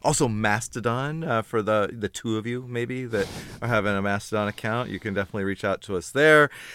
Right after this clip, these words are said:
Uh, look for our recipes and just clever wit, wit and banter on Twitter. And, uh, there's a great photo that we took this week of Ben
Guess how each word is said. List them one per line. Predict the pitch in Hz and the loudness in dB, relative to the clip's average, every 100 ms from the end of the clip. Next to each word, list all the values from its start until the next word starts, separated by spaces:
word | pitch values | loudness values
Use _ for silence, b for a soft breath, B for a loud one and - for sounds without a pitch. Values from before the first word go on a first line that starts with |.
| B 123 | B 2
Uh, | 120 | 4
look | 113 120 - | 6 2 2
for | 127 117 | 4 6
our | 113 110 | 8 6
recipes | 113 139 143 143 139 131 131 131 120 101 | 6 2 0 -2 0 2 2 0 -2 -2
and | 101 98 98 95 | 0 0 0 -2
just | 92 110 104 - | -4 -2 -2 -4
clever | - - 123 113 113 107 | -12 -2 0 4 4 4
wit, | 104 101 110 127 - | 2 0 0 -2 -2
wit | 98 127 - - | -2 -2 -2 -8
and | 113 104 101 98 92 | -4 -2 -2 -4 -2
banter | 117 123 - 151 170 110 | 0 0 -2 -6 -6 -2
on | 110 104 104 | 0 0 -4
Twitter. | - 123 165 190 B B B B B - | -2 -2 -2 -6 B B B B B -4
And, | 123 117 113 113 107 | 0 2 2 0 2
uh, | 120 120 120 123 123 123 123 123 123 117 | 4 6 6 6 6 6 6 6 4 4
there's | 123 107 | 2 2
a | |
great | 120 123 - | 2 2 4
photo | 127 127 127 | 4 6 6
that | 120 | 4
we | 113 | 0
took | 127 117 | -4 -6
this | 127 - | -6 -4
week | 131 131 | -4 -2
of | 101 | -2
Ben | - 104 110 | 0 0 -2